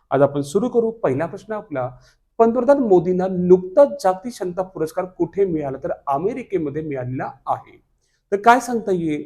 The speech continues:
actually पाहायला गेलं, बावीस नोव्हेंबर रोजी पीएम मोदी यांना त्यांच्या अनुपस्थितीत अमेरिकेत जागतिक शांतता पुरस्कार प्रदान करण्यात आला. कोणी, कोण देतं? वॉशिंग्टन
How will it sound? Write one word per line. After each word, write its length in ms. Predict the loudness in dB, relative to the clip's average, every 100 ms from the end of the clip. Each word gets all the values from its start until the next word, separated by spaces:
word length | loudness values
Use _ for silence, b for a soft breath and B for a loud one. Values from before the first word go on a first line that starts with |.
| -10
actually 320 | -14 -8 -8 -2
पाहायला 320 | 0 0 -4
गेलं, 300 | -6 -6 -8 b b 4
बावीस 400 | 4 4 0 -2
नोव्हेंबर 340 | 0 0 0 -2
रोजी 360 | 0 0 -2
पीएम 520 | -6 -6 0 0 0
मोदी 320 | -2 -4 -4 -6
यांना 280 | -6 -6 -8
त्यांच्या 400 | -8 -10 -8 -10 -8
अनुपस्थितीत 760 | -4 -2 -2 -2 -6 -8 -10 -12 _ _ -2
अमेरिकेत 520 | 2 4 2 0 -8 -2
जागतिक 340 | -2 -2 -8 -14
शांतता 360 | -8 -6 -4
पुरस्कार 460 | -4 -2 -4 -4 -10
प्रदान 340 | -6 -4 -2
करण्यात 400 | -4 -8 -6 -8 -8 -6
आला. 220 | -6 -6 -14 _ _ _ 2
कोणी, 200 | 4 4
कोण 260 | 6 6
देतं? 220 | 6 0 0
वॉशिंग्टन 800 | 2 6 6 6 2 -2 -2